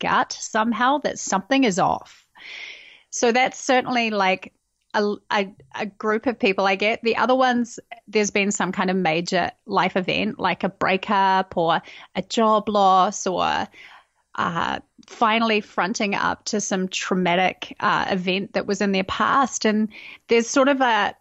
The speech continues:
I feel like there's this period often where people hit their own rock bottom,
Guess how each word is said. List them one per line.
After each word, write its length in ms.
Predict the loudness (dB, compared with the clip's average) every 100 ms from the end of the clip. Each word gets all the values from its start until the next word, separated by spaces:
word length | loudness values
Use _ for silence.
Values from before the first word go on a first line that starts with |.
| _ _ _ -4
I 80 |
feel 300 | -2 2 2
like 200 | 2 0
there's 220 | 0 0 0
this 180 | -4
period 600 | -6 -6 0 4 4 2 2
often 440 | 0 0 0 0 2
where 140 | -2
people 360 | 0 0 2 2
hit 240 | 0 0
their 180 | 2 4
own 240 | 4 2
rock 320 | 2 2 0
bottom, 540 | 0 0 2 2 4